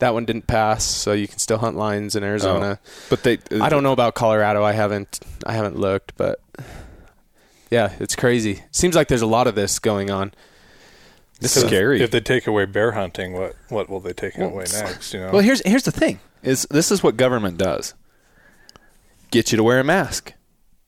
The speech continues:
Speaker 2: Slowly take your freedoms away. It's no different than
Speaker 1: Yeah.
Speaker 2: taking away bear
Speaker 1: Yeah.
Speaker 2: hunting or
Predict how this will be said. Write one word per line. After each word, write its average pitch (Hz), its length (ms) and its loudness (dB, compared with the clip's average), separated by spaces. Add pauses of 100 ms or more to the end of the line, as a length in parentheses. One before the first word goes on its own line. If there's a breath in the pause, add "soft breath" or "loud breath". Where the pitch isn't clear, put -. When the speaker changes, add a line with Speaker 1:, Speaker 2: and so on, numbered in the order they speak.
(360)
Speaker 2:
Slowly 113 480 4
take 127 240 0
your 127 80 2
freedoms 123 400 0
away. 90 240 2
It's 101 180 0
no 135 260 2
different 117 380 -2
than 101 160 -2
Speaker 1:
Yeah. 113 100 0
Speaker 2:
taking 120 340 0
away 113 240 2
bear 117 240 4
Speaker 1:
Yeah. 123 60 -4
Speaker 2:
hunting 98 280 -4
or 101 260 2